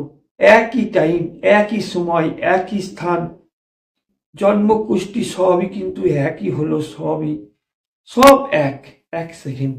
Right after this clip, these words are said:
সব এক। কিন্তু তারা বড় হলে তাদের হাতে দেখবেন রেখা কিন্তু এক হয়নি, তাদের ভাগ্য কিন্তু এক হয়নি। তাই হস্তরেখা বহু পুরানো, বহু পুরাতন।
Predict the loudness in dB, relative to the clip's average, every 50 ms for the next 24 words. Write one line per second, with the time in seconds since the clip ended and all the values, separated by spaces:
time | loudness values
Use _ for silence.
0 | -12 -14 -6 -2 0 0 0 0 -2 -6 -6 -8 -10 _ _ _ _ _ _ _
1 | _ _ _ _ _ -8 -6 -6 -4 -4 -2 -2 -2 -4 -6 -10 -10 -8 -6 -4
2 | -4 -4 -2 0 2 2 4 4 4 4 4 2 2 0 0 -2 -2 -4 -6 -4
3 | 0 2 2 2 2 2 2 2 4 4 2 2 2 2 0 0 0 0 -2 -4
4 | -4 -6 -6 -6 -4 -2 -2 -2 -2 -2 -4 -6 -6 -4 -4 -4 -4 -4 -4 -4
5 | -6 -6 -8 -8 -10 -12 -16 _ _ -20 -20 -20 _ _ _ _ _ _ -4 -4
6 | -2 0 2 2 2 2 2 2 2 2 2 2 0 0 0 0 0 -2 -2 -2
7 | 0 2 4 6 6 6 4 2 2 2 4 4 4 4 4 4 4 2 2 0
8 | -2 -6 -8 -14 _ _ _ _ _ _ _ _ -4 0 2 4 6 6 6 6
9 | 6 4 2 2 0 -2 -2 -2 0 0 0 2 2 2 2 2 2 4 6 6
10 | 6 4 2 0 2 4 6 6 6 4 2 2 2 2 0 -2 -6 -8 -12 _
11 | _ _ _ _ -6 0 4 4 4 4 2 2 4 6 8 8 6 4 4 4
12 | 4 4 4 4 2